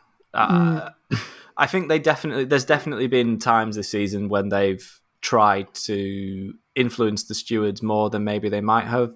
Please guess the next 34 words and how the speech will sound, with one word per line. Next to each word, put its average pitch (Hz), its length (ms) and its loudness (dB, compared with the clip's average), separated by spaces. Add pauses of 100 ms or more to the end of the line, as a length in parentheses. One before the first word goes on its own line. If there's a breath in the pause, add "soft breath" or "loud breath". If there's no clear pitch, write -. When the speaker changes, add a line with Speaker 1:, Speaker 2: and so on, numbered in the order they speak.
Speaker 1:
spe-, - 520 -4
specifically 117 640 -2
after 101 180 -2
Silverstone, 104 560 -2
I 101 60 -2
think, - 320 -4
to 123 100 -2
run 120 140 4
Speaker 2:
Mm-hmm. 110 280 4
Speaker 1:
Albon 107 120 -4
around 104 300 0
the 104 60 -6
circuit 104 880 2 (160)
Speaker 2:
<laughs> 104 140 -14
Speaker 1:
in 113 120 2
a 107 40 0
completely 117 420 2
different 110 300 -2
car 107 280 6
and 101 120 -2
then 101 80 -4
throw 107 280 2
a 101 40 4
load 101 140 4
of 92 40 -4
data 101 320 0
at 92 140 -6
it 98 60 -4
and - 80 -12
present 104 280 -2
that 87 140 0
as 98 100 -10
new 107 160 -2
evidence 95 640 -6